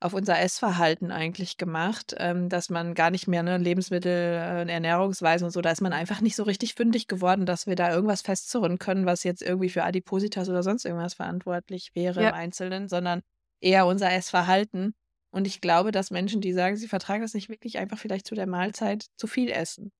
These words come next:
Speaker 2: Ja.
Speaker 1: Also, und das hört natürlich keiner unbedingt <laughs> super gerne, dass er sagt, „Okay, mö-, möglicherweise esse ich immer zu viel.“
Speaker 2: Ja.
Speaker 1: Ähm, hm, aber dass eben,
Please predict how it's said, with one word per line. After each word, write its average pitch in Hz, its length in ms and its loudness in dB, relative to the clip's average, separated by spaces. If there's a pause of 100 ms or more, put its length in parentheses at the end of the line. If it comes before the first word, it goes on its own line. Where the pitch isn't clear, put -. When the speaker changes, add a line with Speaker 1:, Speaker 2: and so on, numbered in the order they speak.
(340)
Speaker 2:
Ja. 220 220 4
Speaker 1:
Also, 180 180 4
und 202 120 -2
das 180 160 2
hört 202 160 4
natürlich 220 360 2
keiner 226 400 8
unbedingt 233 500 4
<laughs> - 20 -10
super 240 360 2
gerne, 262 400 6
dass 240 200 4
er 202 120 0
sagt, 214 200 4
„Okay, 196 480 -2
mö-, 196 320 -2
möglicherweise 208 640 2
esse 214 140 0
ich 226 100 -2
immer 208 240 -2
zu 214 120 -6
viel.“ 214 320 0
Speaker 2:
Ja. 208 220 2 (160)
Speaker 1:
Ähm, 196 360 2 (420)
hm, 220 280 4
aber 196 200 4
dass 196 200 2
eben, 196 360 -4